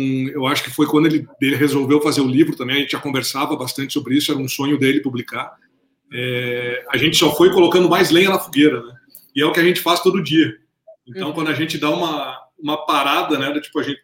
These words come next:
Speaker 1: porque nem, nem sempre, porque não é, não é o piloto automático, né? Não adianta você também se encher de projetos e querer fazer tudo ao mesmo tempo. Não é esse o negócio. Mas é um incentivar o outro a colocar <laughs> realmente a,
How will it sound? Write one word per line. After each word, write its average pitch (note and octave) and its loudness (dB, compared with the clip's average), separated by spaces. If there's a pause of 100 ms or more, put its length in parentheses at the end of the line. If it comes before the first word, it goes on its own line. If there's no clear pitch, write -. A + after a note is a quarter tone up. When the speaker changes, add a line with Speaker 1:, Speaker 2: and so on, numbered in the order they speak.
Speaker 1:
porque D3 -4 (140)
nem, F#3 0
nem G#3 0
sempre, G3 0 (380)
porque D#3 -4
não F#3 2
é, - -6 (320)
não F#3+ 0
é A#3+ 0
o A#3+ 0
piloto G#3 0
automático, C#3 -2
né? A#2 -12
Não C3+ -12
adianta E3+ -4
você E3+ 0
também D3+ -2
se D#3 -2
encher D3 0
de E3 -2
projetos C3 -4
e B2 -12
querer C3 -6
fazer C3 -6
tudo D3+ 0
ao C#3 2
mesmo B2+ -4
tempo. D3 -6 (460)
Não C#3+ 0
é G3 6
esse E3 4
o C3 2
negócio. B2 -4 (560)
Mas C#3+ 2
é F3 2
um A3+ 4
incentivar F#3 2
o D#3+ 6
outro D3+ -2 (340)
a D#3 -6
colocar F3 2
<laughs> - -6
realmente F3 0
a, G3 -6